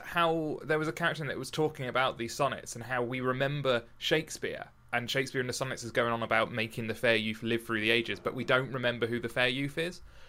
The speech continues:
which is completely, in my mind, missing the point of the sonnets, which isn't that we're, the point of the sonnets isn't that we should remember specifically who the fair youth is. It's,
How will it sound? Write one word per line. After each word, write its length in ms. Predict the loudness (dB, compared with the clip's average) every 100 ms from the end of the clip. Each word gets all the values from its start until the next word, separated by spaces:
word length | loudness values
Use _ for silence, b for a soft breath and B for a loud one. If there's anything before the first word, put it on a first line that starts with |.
| B B 4
which 220 | 4 4
is 160 | -2 2
completely, 720 | 0 0 -2 -2 2 2 4
in 80 | 6
my 160 | 6
mind, 480 | 6 4 2 -2 -2
missing 380 | -2 -2 -4 -4
the 80 | -6
point 320 | -2 -2 -2
of 120 | -8
the 60 | -4
sonnets, 480 | -4 -4 -6 -10 -8
which 140 | -4
isn't 300 | -2 -2 0
that 220 | 0 0 b b b -6
we're, 320 | 0 2 0 -10 -16 -16 -16 -20 _ -20 -4
the 80 | -4
point 380 | 0 0 0 0
of 260 | 0 0 -2
the 100 | -6
sonnets 500 | 0 2 2 -2 -8
isn't 480 | -4 -2 -4 -8 -2
that 180 | 0 0
we 140 | -2 -4
should 220 | -2 -2
remember 520 | 0 -2 -2 2 2 B B -10
specifically 920 | -6 -4 -4 -2 -2 -2 -6 -6 -12
who 220 | -8 -8
the 60 | -8
fair 220 | -6 -6
youth 300 | -6 -10 -10
is. 160 | -14 -12
It's, 260 | -12 -14